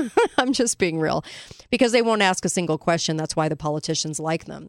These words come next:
I used to be that. Um, I used to be kind of a moron when asking questions to the politicians 'cause I was afraid a little bit until I realized the truth. And then when I started asking questions,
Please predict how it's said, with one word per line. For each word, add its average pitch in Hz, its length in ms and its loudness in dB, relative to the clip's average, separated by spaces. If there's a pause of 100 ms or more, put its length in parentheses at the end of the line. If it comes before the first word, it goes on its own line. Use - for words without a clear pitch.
I 196 80 4
used 233 300 2
to 202 60 2
be 170 260 -2
that. 151 460 -6
Um, 165 400 0
I 156 60 0
used 185 220 0
to 180 80 -2
be 190 120 0
kind 175 240 0
of 151 60 -4
a 160 60 0
moron 156 420 -2
when 156 100 -2
asking 156 360 -6
questions 165 400 -2
to 156 80 -2
the 160 60 -2
politicians 156 680 -2
'cause - 120 -12
I 151 80 -2
was 156 120 -2
afraid 180 380 0
a 185 60 0
little 151 200 -4
bit 147 240 -4 (360)
until 220 260 2
I 220 60 4
realized 180 440 2
the - 60 -8
truth. 185 560 -2
And 156 140 -4
then 175 80 0
when 185 100 0
I 175 60 2
started 160 320 -2
asking 160 340 -2
questions, 165 640 0